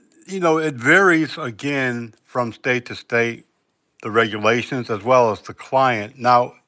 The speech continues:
in the situation, I'm very familiar with the Temple area. There are actually three campus police departments in that area. UPenn, uh, Drexel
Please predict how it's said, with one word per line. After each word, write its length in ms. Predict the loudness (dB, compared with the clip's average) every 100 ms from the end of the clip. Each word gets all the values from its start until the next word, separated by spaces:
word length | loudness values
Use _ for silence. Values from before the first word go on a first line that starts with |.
| _ -4
in 300 | 0 2 2
the 80 |
situation, 760 | 0 -2 2 4 4 2 -2 2
I'm 180 | 2 4
very 420 | 2 2 0 -4
familiar 480 | -4 0 2 2 2
with 140 | -4
the 80 | -6
Temple 580 | 0 0 2 -2 -2 -4 2
area. 520 | 4 4 4 4 2 -16 -20 _
There 140 | 2 4
are 100 | 4
actually 440 | 2 0 -12 -14 -16 _ _
three 360 | -4 0 0 -4
campus 440 | -6 -8 -8 -12
police 420 | -12 -8 -8 -8
departments 600 | -12 -2 2 2 0 -10
in 100 | -8
that 240 | -4 -4 -4
area. 480 | -2 0 0 0 -2 -16 -20 -20 _ -4
UPenn, 720 | -4 -2 0 2 2 0 -6 _ _ _ _ _ -2
uh, 160 | 0
Drexel 760 | 2 2 2 0 0 0 -2